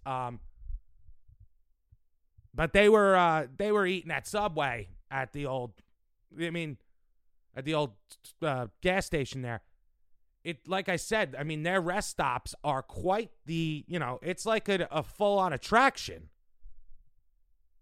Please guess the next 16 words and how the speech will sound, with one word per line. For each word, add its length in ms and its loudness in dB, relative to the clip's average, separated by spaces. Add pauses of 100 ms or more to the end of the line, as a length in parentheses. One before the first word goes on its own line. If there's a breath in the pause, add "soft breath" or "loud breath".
(480)
And 120 -4
I 40 0
guess 240 0
it 100 0
has 280 0
to 100 -4
be 240 4
because 640 -2
that's 320 2
what 220 4
their 180 6
days 380 4
are. 200 -6
Like, 320 -6
when 420 -2 (1000)
they 640 -4